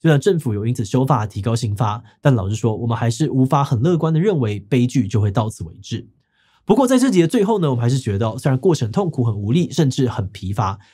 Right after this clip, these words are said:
但千万不要放弃。就像熔炉电影里面说过的，一路奋战不是为了要去改变世界，而是为了不让世界改变我们。或许很多时候大家可能会觉得自己的力量很少，但只要有事着发生，愿意站在一起的人总会出现。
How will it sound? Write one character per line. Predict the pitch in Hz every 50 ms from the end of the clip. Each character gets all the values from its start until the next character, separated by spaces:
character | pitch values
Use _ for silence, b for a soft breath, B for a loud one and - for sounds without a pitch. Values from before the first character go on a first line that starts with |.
| b b
但 | - 110 107 -
千 | - - 143
万 | 131 123
不 | 98
要 | 95 90
放 | - 139 123 -
弃。 | - - 135 - - _ _ _ _
就 | -
像 | 143 147 135
熔 | 127 127 120 123
炉 | 127 127 123
电 | 123 185 165
影 | 135
里 | 113
面 | 101 113
说 | - - 147 143
过 | 139 170 127
的， | 101 95 92 -
一 | - 185
路 | 220 226
奋 | - 277 262 175
战 | 160 202 160 131
不 | 123 - 131
是 | 127 - -
为 | 160 147 160 147
了 | 127
要 | 117 113
去 | 117 - 147
改 | 131 - 113 90
变 | 98 123 117
世 | 113 - - 139
界， | 139 170 143 - -
而 | - 120
是 | 107 - 135
为 | 120 113
了 | 107
不 | 95 92 113
让 | 110 117 110
世 | 113 - - 170 127
界 | - 127 110
改 | - 95
变 | 95 - 101 98
我 | 90 82
们。 | 85 95 95 - _ _ _ _ _ _ _ _ _
或 | - 185
许 | 170 - 139
很 | 117 120
多 | 120 156 180
时 | 175 - 127
候 | 156 147 120
大 | - - 214 208
家 | 196 196 180 185
可 | 180 - - 139
能 | 101 98
会 | 107 131 135
觉 | - - 113 107
得 | 123 123
自 | 120 220
己 | 165 -
的 | 143 127
力 | 156
量 | 170 165 151
很 | - 104 98
少， | 196 - 139 107 - b b b b b
但 | - 220 208
只 | - - - 220
要 | 214 190 185 -
有 | - 120 95
事 | 98 - - 196
着 | 151 139
发 | - - 117 120
生， | 127 - 127 123 127 B B B
愿 | 147 139
意 | 127
站 | - 143 120
在 | 117 127
一 | - 170
起 | 160 - -
的 | 113 95
人 | 95 95 95 87 90 98
总 | - - 85
会 | 95 95 120
出 | 104 - 113 107
现。 | - - 110 -